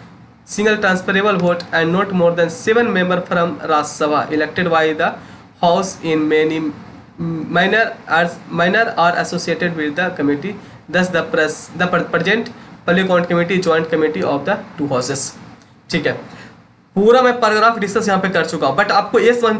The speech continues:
पक्का नहीं समझ आया होगा यहाँ पे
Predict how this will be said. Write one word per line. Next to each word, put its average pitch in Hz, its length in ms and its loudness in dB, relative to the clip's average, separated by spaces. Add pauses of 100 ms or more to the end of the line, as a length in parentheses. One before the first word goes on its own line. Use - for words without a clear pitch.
पक्का 220 300 0
नहीं 247 100 4
समझ 196 240 2
आया 139 160 2
होगा 120 260 -4 (1160)
यहाँ 160 260 4
पे 127 80 -2